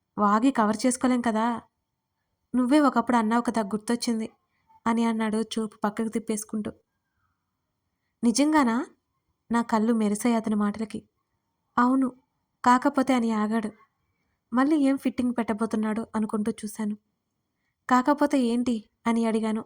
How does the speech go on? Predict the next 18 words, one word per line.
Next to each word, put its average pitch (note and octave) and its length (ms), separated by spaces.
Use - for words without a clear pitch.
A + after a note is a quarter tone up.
అనుమానంగా G#3+ 520
చూస్తూ. G#3+ 400
"కొన్నాళ్ళు D4+ 400
ప్రేమ B3+ 340
అని B3 300
నా A3+ 120
దగ్గర A3 280
మాట్లాడొద్దు" G#3+ 640
అని A#3 200
అన్నాడు A3 300
మళ్ళీ G#3+ 360
నా A3 120
కళ్ళల్లోకి G#3 520
చూస్తూ. G#3+ 360
"సరే C4+ 260
కానీ D4 320
దీని C#4 300
వెనుక C#4 280